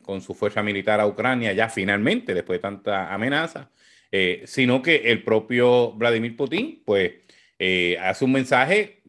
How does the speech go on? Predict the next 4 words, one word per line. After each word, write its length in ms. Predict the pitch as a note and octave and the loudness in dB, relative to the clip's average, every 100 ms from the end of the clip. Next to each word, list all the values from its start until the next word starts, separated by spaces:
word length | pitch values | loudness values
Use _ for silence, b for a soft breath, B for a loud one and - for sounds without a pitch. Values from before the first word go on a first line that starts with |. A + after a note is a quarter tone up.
| _ _ _ | _ _ _
bien 760 | F2+ F2 G#2+ G#2+ G#2+ G#2+ A2+ | -18 -4 0 2 2 2 0
fuerte, 680 | A2 - G#2+ B2+ A3 - F#2+ | -4 -2 4 6 4 0 -6
¿verdad? 300 | D2+ F#2 G#3+ | -6 -4 -2
Donde 360 | D#3 G#2 E2+ | -2 -2 -4